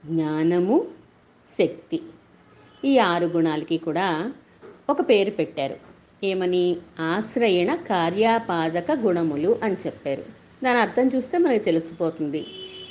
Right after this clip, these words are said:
ఈ గుణములు మనం తెలుసుకుంటే పరమాత్మని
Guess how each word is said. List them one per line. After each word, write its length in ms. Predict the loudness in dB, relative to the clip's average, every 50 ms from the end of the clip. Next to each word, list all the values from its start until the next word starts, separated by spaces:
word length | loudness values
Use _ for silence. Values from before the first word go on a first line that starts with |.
| -14 -6
ఈ 280 | -2 2 4 4 4 4 2
గుణములు 600 | 2 2 2 2 2 2 2 2 2 2 0 -2 -6 -12 -20 -20 _ _ _ _ -20 -20 _ _ _ _ -4 -2
మనం 220 | 0 2 2 2
తెలుసుకుంటే 880 | 2 2 0 0 0 -2 -4 -4 -2 0 0 0 0 0 -2 -2 -2 -6 -14 -20 -20 -20 -20 -20 -10 0 4
పరమాత్మని 640 | 4 4 6 4 2 2 0 -2 -2 -2 -2 0 0